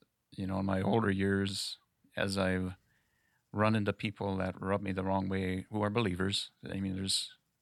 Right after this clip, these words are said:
you know, how do you love these believers that you wouldn't normally get along with?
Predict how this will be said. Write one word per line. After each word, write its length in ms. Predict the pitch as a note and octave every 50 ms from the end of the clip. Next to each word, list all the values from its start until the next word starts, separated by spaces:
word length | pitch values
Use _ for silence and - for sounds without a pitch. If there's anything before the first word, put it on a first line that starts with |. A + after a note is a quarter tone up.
| _ _ _ _ _ _ _ _ _ _ _ _ _ _ B3 - A#3+ - - _ _ _
you 100 | - G2+
know, 80 | F#2 F2
how 280 | - - - A#2 B2
do 80 | B2 A#2+
you 200 | A2+ A2 G#2 G2
love 480 | F2+ F2+ F2+ F#2 G2 G2+ G#2 G2 F#2 - _ _ _ _ _ _ _ _ _ _ _
these 180 | - G2 F#2+ F#2+
believers 500 | F#2 F#2 F2 F2+ F#2 G2 F#2+ F#2+ F#2 F#2
that 180 | F#2+ F2+ - -
you 100 | F2 F#2
wouldn't 240 | F#2+ F#2+ F#2+ -
normally 340 | - F2+ F#2 F2+ F2+ F2+ F2+ F2
get 120 | F2+ F2+
along 280 | F2 F2+ F2+ F#2+ G2 G2
with? 180 | F#2 F#2 -